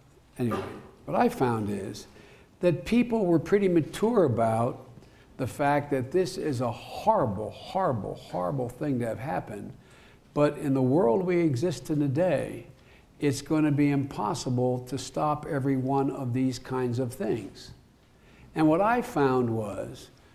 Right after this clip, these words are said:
the resilience of the people of Boston and the country in the way they've reacted to it.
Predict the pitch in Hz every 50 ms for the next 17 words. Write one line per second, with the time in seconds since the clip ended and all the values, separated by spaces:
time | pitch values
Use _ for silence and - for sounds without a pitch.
0 | - - - 143 139 147 151 139 120 107 120 185 233 240 233 202 165 139 123 120
1 | - - - 147 127 120 123 120 - 170 165 147 147 143 127 120 110 110 147 104
2 | 113 113 131 - - 139 135 131 143 143 135 131 127 - - - 156 143 143 -
3 | 165 175 185 165 156 151 143 131 127 131 131 135 135 156 151 180 196 208 208 -
4 | - - - 120 95 - - 113 98 101 -